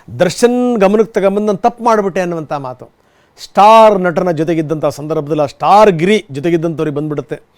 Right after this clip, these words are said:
ಆ ಅಹಂಕಾರ ಅಡರಿಬಿಡುತ್ತೆ. "ನನಗಿನ್ಯಾರು, ದರ್ಶನೇ ನನ್ನ ಜೊತೆಗಿದ್ದಾರೆ ಅಂತಂತಂದ್ರೆ ಯಾರು ನನಗೆ?" ಅನ್ನುವಂಥ ಒಂದು ಮನೋಭಾವನೆ. ಈಗ ಪವಿತ್ರ ಕೊರಗ್ತಾ ಇದ್ದಾಳಂತೆ.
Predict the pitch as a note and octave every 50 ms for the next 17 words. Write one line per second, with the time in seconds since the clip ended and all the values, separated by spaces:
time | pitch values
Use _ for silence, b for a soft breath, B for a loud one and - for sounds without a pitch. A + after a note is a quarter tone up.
0 | b b b b b b - F#3+ F#3 F#3 F3+ A3 B3 B3 G3 A#3+ A#3 A#3 A#3 A3+
1 | G3 B2+ - C3+ D#3 F3+ G3 G3 F#3 F#3 F3+ F3+ C#3+ - F3 D#3 B2+ _ _ _
2 | _ _ _ _ _ _ A2+ B2 C3 D3+ F3 G3 G#3+ A3+ A3 A3 G#3+ G#3 G3+ G#3
3 | G3+ F#3 D#3+ C#3 B2 A2+ F#2 F#2+ G#2 A#2+ D3 D3+ B2 - F3 F#3+ A3 B3+ C4 B3+
4 | A#3+ A3 G#3 A3 A3 A3 G#3+ A3 G#3+ G#3+ G#3 G3 G3+ F#3 F3 F#3+ F3 D#3+ D#3 D3+
5 | E3+ F#3+ A3 A#3+ _ _ _ _ - - - D#4 E4 D#4 D4+ D4 C4+ B3+ A#3 G#3+
6 | G3+ F#3 - - G3 G3+ G#3 G3 F#3+ F3 A3+ A#3 A#3 G3+ E3 D#3 F3+ F#3+ F#3 F3
7 | F#3 F3+ F3 - - _ _ _ _ _ _ _ _ _ _ _ - D#3 G#3 C4
8 | D4 D#4+ E4+ E4+ D#4 C#4+ G#3+ E3+ E3 F3+ - - - _ _ _ _ _ _ _
9 | _ _ _ _ A#3+ B3 C4 A3 - - G3 F#3+ A3+ A3+ _ A#3 A#3+ B3 B3 -
10 | B3+ B3 A#3+ A#3+ A#3 A3+ G3 E3+ G#3 -